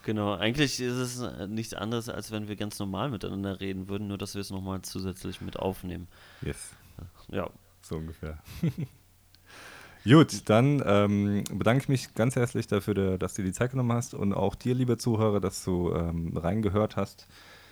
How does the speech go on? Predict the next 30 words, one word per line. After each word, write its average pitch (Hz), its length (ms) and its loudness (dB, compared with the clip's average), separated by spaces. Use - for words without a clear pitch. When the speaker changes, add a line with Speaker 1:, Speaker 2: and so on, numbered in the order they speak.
Speaker 2:
Ich - 60 0
hoffe, 139 120 4
dir 135 120 4
gefällt's. 135 480 4
Wenn 117 200 6
dem 117 200 4
so 107 120 6
ist, - 320 -2
äh, 92 320 2
kannst 98 320 -2
du 104 40 -4
uns 98 120 -2
das - 180 -4
gerne 85 460 0
mitteilen. 92 920 0
Da 85 160 -2
würden 90 140 0
wir 87 80 0
uns 82 120 -6
sehr 92 140 0
drüber 85 180 0
freuen, 98 500 2
mit 92 140 -2
einem 85 80 -4
Kommentar 80 580 -4
oder 76 140 -4
mit 78 360 -8
einem 80 140 -4
Like 73 340 -6
oder 78 300 -6